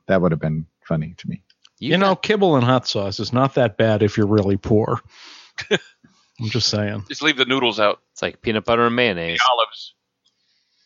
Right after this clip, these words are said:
Speaker 4: Ugh. We don't talk of that.
Speaker 3: Ugh. Olives are not food.
Speaker 4: <laughs> Neither is peanut butter and mayonnaise.
Speaker 3: Oh, it's awesome.
Speaker 1: Those are both food items, just not together.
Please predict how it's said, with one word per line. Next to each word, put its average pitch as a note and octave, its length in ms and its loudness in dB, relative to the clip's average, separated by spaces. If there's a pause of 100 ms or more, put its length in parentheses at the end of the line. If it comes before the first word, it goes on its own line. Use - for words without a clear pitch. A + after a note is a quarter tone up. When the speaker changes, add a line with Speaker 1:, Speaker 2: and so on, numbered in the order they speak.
(120)
Speaker 4:
Ugh. C3 560 4 (440)
We A#2+ 100 -8
don't B2 160 -2
talk A2+ 260 0
of G2 80 -14
that. F#2+ 200 0 (100)
Speaker 3:
Ugh. C#3+ 220 0 (800)
Olives D#3 360 2
are C3 60 4
not C#3+ 260 2
food. A#2+ 540 0 (960)
Speaker 4:
<laughs> - 160 0 (560)
Neither D#3+ 160 2
is D3 100 -2
peanut D#3+ 260 0
butter D3+ 180 2
and C3 80 -4
mayonnaise. A#2+ 600 0 (160)
Speaker 3:
Oh, G2+ 120 -8
it's - 140 -12
awesome. - 320 -14 (300)
Speaker 1:
Those D#3 160 2
are B3 60 6
both B3 260 2
food G2+ 240 4
items, E2 380 2
just - 160 2
not G2+ 160 2
together. D#2+ 440 -4